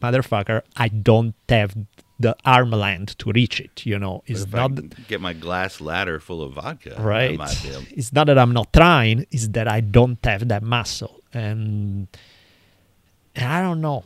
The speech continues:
Speaker 1: I really don't know what the answer is, uh, because it's just frustrating as fuck for everybody. It's terrible for the people who actually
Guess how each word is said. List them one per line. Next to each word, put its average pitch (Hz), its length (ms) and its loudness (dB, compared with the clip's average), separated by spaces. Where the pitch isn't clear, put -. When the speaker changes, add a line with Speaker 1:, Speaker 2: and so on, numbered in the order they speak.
Speaker 1:
I 120 160 -6
really 117 320 0
don't 107 240 -2
know 104 140 -2
what 101 260 -4
the 90 640 -4
answer 107 460 -2
is, 80 480 -10
uh, 90 240 -12
because 98 400 -6
it's 104 140 -6
just - 280 -8
frustrating 113 600 -4
as 90 120 -8
fuck - 240 -4
for 95 200 -6
everybody. 87 480 -6
It's - 140 -14
terrible 120 540 2
for 110 220 2
the 101 80 -2
people 98 380 -6
who 92 160 -4
actually 90 480 -8